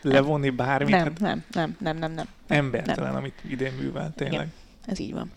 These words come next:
Speaker 2: ez így van.
Speaker 1: És
Speaker 2: Úgyhogy
Speaker 1: lehet világelső is,
Speaker 2: Igen,
Speaker 1: de erről
Speaker 2: igen.
Speaker 1: majd egy kicsit később. Tippelünk?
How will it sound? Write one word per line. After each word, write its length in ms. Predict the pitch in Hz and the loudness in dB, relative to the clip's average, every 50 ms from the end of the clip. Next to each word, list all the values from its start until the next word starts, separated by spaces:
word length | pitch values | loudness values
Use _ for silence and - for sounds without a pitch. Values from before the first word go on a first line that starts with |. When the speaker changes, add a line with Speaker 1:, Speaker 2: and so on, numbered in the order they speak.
| - | -8
Speaker 2:
ez 140 | - - 185 | -4 -2 -2
így 160 | 170 165 165 | -2 -2 -2
van. 140 | 160 156 165 185 | -4 -6 -6 -4
Speaker 1:
És 60 | - | -2
Speaker 2:
Úgyhogy 200 | 202 - - 233 | 2 6 8 8
Speaker 1:
lehet 220 | 233 143 240 233 - | 10 8 8 6 6
világelső 760 | 160 147 143 143 143 143 131 135 139 131 - - - 143 139 | 2 2 2 0 -2 -4 -4 -6 -8 -8 -8 -6 -4 -4 0
is, 80 | 160 180 | 2 2
Speaker 2:
Igen, 200 | 175 160 165 170 | 2 2 0 -2
Speaker 1:
de 60 | 131 | -2
erről 140 | 123 127 127 | -2 -2 -2
Speaker 2:
igen. 120 | 135 135 127 | -2 -2 -2
Speaker 1:
majd 200 | 135 135 131 135 | -4 -4 -4 -4
egy 60 | 135 | -6
kicsit 340 | - 151 - - 135 - - | -6 -6 -6 -6 -8 -10 -8
később. 640 | - 139 139 135 127 - - - 143 160 170 - - - - - - - - - - - - - - - - - - - - - - - | -6 -6 -4 -4 -4 -2 0 0 0 0 -2 -8 -16 -20 -20 -20 -20 -20 -20 -20 -20 -20 -20 -20 -20 -20 -20 -20 -20 -20 -20 -20 -10 -8
Tippelünk? 580 | - 127 - - - 226 196 - - - - | -6 -6 -4 -2 -2 -2 -2 -2 -4 -8 -12